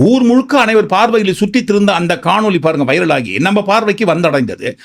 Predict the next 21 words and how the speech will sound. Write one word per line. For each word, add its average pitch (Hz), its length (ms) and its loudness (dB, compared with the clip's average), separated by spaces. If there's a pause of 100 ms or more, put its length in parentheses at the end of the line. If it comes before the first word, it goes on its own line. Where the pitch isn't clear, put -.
(220)
நம்ம 196 300 2
பார்வைக்கு 254 500 2
வந்த 226 240 0
அந்த 202 220 2 (120)
காணொளி 165 420 0
நண்பர்கள் 269 480 0
பார்வைக்கு 196 360 0
எடுத்து 180 180 -2
போடுறோம். 156 400 -2 (500)
இந்த 202 120 4
கூட்டம் 240 240 2
இருக்கு 180 160 0
இல்லைங்களா, 165 280 2 (100)
நாங்க 135 240 -2
ஒட்டுமொத்தமா 196 440 0
சொல்லலைங்க, 180 340 0 (180)
கடவுளின் 180 560 0
பெயரையும் 165 320 0
மதத்தின் 185 320 -2
பெயரையும் 175 280 0
பயன்படுத்தி 170 460 0